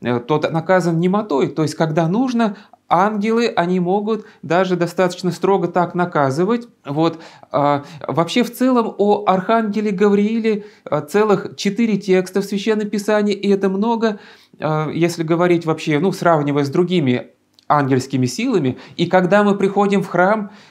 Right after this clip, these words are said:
то что мы видим? Мы видим иконостас, а в центре иконостаса мы видим царские врата. А на царских вратах что изображено? Вообще, почему они царские? Царские, потому что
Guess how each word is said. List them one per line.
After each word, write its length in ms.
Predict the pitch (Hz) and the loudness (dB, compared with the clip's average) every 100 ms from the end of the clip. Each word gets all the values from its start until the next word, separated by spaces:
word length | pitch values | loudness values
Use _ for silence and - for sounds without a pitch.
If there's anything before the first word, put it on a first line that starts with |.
| _ | _
то 300 | - 170 175 175 | -2 0 0 -4
что 240 | - - 233 | -12 -2 0
мы 140 | 208 | 2
видим? 320 | 180 151 117 | 2 2 2
Мы 120 | 123 180 | 0 0
видим 320 | 226 214 208 | 2 0 -4
иконостас, 880 | 202 190 190 185 180 - 113 95 - - | -6 -2 0 0 -2 -2 -4 -4 -14 -4
а 120 | 151 | -2
в 60 | 147 | -2
центре 380 | - 143 131 165 | 0 0 2 -2
иконостаса 720 | 175 190 185 190 196 185 180 | 0 -2 -2 0 0 0 -2
мы 140 | 156 | 0
видим 280 | 165 165 139 | 0 0 -2
царские 540 | - 175 160 - 151 | 2 2 2 -2 -2
врата. 600 | 135 139 135 139 160 180 - - - - | 2 2 4 2 2 0 -10 -20 -20 -4
А 140 | - 147 | -2 0
на 100 | 170 | 0
царских 500 | 180 175 170 170 - | 2 2 2 -2 0
вратах 540 | 170 165 175 165 - | -2 0 0 0 -2
что 280 | - 233 190 | -4 0 2
изображено? 560 | 135 135 143 139 143 | 2 0 0 -2 -2
Вообще, 220 | 117 131 139 | -2 -2 -2
почему 340 | 151 202 208 | -2 -4 -2
они 120 | 196 156 | -2 0
царские? 460 | 151 120 110 120 | 0 0 -2 -8
Царские, 460 | - 196 226 220 165 | 0 2 2 0 -4
потому 380 | 135 135 135 143 | -2 -2 -2 -4
что 260 | - 131 | -2 -4